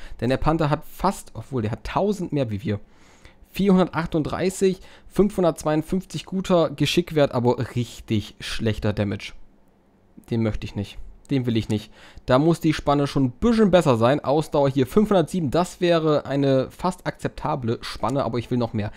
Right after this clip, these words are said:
Ich will noch mehr. Ich will das Optimale. Das Beste von dem Besten. Fünfhundertsiebzehn. Ja, wir nähern uns so langsam, aber diesmal wieder hier kein Geschick. Wieder Intelligenz wollen wir nicht. Stärke, nein. Stärke, nein. Hier haben wir Geschick, vierhundertachtundneunzig. Uiuiui.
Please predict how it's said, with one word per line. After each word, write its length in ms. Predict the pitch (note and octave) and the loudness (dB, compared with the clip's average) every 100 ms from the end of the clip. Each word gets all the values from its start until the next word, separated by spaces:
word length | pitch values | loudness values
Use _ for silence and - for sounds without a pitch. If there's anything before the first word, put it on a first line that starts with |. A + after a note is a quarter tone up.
| - - | -14 -2
Ich 300 | D3+ B2 A#2 | 2 4 4
will 120 | A2+ | 2
noch 100 | A2 | 2
mehr. 140 | G2 A2+ | 2 0
Ich 80 | A#2+ | 2
will 60 | |
das 160 | A2+ - | 0 -2
Optimale. 640 | A#2+ G#2+ - A2 G2+ G2+ G#2+ - - - | -4 -4 -4 -2 0 -2 -4 -10 -14 -2
Das 300 | C3 - - | -2 -2 -6
Beste 560 | - A2+ G#2 - F#2+ | 0 0 0 -6 -10
von 220 | - G2+ | -6 -4
dem 100 | G2 | -4
Besten. 320 | F#2+ G#2 - A#2+ | -4 -8 -6 0
Fünfhundertsiebzehn. 840 | A3 A3+ B3 G3+ A#3+ - E3 G2+ - - _ - _ - - | 2 4 4 4 -2 2 4 4 -4 -20 _ -20 _ -14 -6
Ja, 420 | G2 G2 A#2 C#3+ | -4 -2 -2 2
wir 100 | B2 | 2
nähern 340 | A2+ C#3+ G3 | 4 4 4
uns 140 | E3 C3+ | 2 2
so 60 | |
langsam, 300 | B2+ B2+ C3 | 2 2 2
aber 180 | C3 C3 | 2 0
diesmal 480 | C3 D3+ D3+ B2+ B2 | 0 0 2 0 0
wieder 140 | C3+ | -2
hier 180 | A#2+ B2 | 0 -2
kein 400 | - C3 B2+ B2 - - - - - | 0 0 2 0 -4 -12 -20 -14 -4
Geschick. 480 | A#2+ - G#3+ G#3+ - | -2 -2 -4 -6 -4
Wieder 160 | A#2 | -2
Intelligenz 500 | A2+ G#2+ G#2+ E3 F#3 | -2 -2 0 0 0
wollen 140 | D#3 E3+ | 0 2
wir 80 | |
nicht. 220 | E3+ E3+ - _ _ - _ - - | 2 0 -6 _ _ -20 _ -20 -20
Stärke, 680 | - - - D3 E3 - D3+ | -14 -8 0 2 2 2 2
nein. 400 | B2 C3 D3+ D3+ | 2 2 2 -2
Stärke, 500 | - A#2+ A#2+ C#3 B2 | -2 -2 -2 0 0
nein. 520 | G#2+ G#2+ B2 C3 C3 | 2 2 2 2 0
Hier 180 | A#2+ C#3 | 0 0
haben 80 | A#2+ | 0
wir 80 | |
Geschick, 340 | G#2 A#2+ A3 G#3 | 0 2 2 4
vierhundertachtundneunzig. 920 | G3+ G3 F#3+ F#3+ E3 C3 B2 B2 G#2 | 2 4 0 -2 -2 0 0 -2 -4
Uiuiui. 800 | C3+ G3 D#3 A2+ G#2 A2 G#2+ | -4 -2 0 0 0 0 0